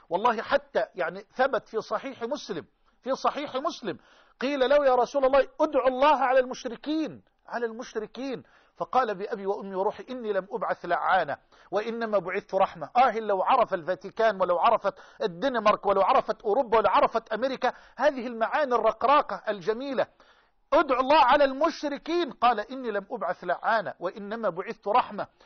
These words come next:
سيدة عائشة تقول له: "هل أتى عليك يوم كان أشد من يوم أحد؟" قال: "لقد لقيت من قومك ما لقيت يا عائشة، وكان أشد ما لقيت منهم يوم العقبة،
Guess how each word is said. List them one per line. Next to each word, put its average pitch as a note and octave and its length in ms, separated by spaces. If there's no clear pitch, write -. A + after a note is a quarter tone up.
سيدة A3+ 320
عائشة A3 200
تقول G#3+ 460
له: G3+ 300
"هل F3 160
أتى A3+ 180
عليك F#3+ 400
يوم G#3+ 260
كان A3+ 240
أشد G3+ 360
من F#3 160
يوم A3 180
أحد؟" C#4+ 320
قال: G#3 260
"لقد F#3+ 300
لقيت G3+ 380
من F3+ 160
قومك A#3 420
ما F#3+ 220
لقيت G3+ 420
يا F3 160
عائشة، E3+ 480
وكان G#3 420
أشد G3 520
ما F3+ 220
لقيت G#3 400
منهم G3+ 320
يوم G#3 200
العقبة، D#3+ 440